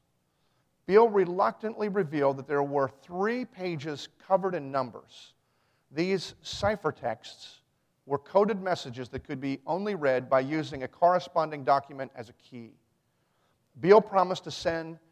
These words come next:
the three keys to Morris when he arrived in Saint Louis so that the box, uh, so that should the box become Morris's, he could decipher the message and learn the location of a treasure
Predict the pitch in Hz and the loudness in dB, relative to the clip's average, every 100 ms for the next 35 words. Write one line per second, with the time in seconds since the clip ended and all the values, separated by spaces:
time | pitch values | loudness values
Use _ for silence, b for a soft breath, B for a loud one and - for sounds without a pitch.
0 | _ _ - 123 - 180 196 214 214 156 | _ _ -10 -10 -10 -6 -4 -4 -6 -8
1 | 127 127 - 135 143 131 120 - 131 123 | -6 -8 -10 -2 2 2 0 -6 -10 -6
2 | 131 135 135 143 147 - 156 147 175 - | 0 4 4 2 -8 -8 -8 0 2 2
3 | - b b b - 185 156 160 - 151 | 0 b b b 0 4 6 6 4 0
4 | 139 151 170 - - - _ _ - - | 2 2 0 -8 -16 -18 _ _ -16 -2
5 | 143 135 143 143 - 220 202 160 156 156 | -2 0 0 0 0 0 4 4 4 -2
6 | - 143 147 156 127 - 110 - - _ | -8 -4 0 2 0 -4 -14 -16 -20 _
7 | _ _ _ _ _ 156 156 139 - 139 | _ _ _ _ _ -8 -6 -4 4 4
8 | 139 175 131 139 156 135 - 139 127 139 | 4 -2 -4 -4 -6 -10 -12 -12 -2 0
9 | 143 147 147 - 185 165 127 113 - b | 0 0 -2 -2 -6 -8 -14 -18 -20 b
10 | b - 139 - - 170 123 117 113 | b -4 -2 -2 2 2 2 -6 -8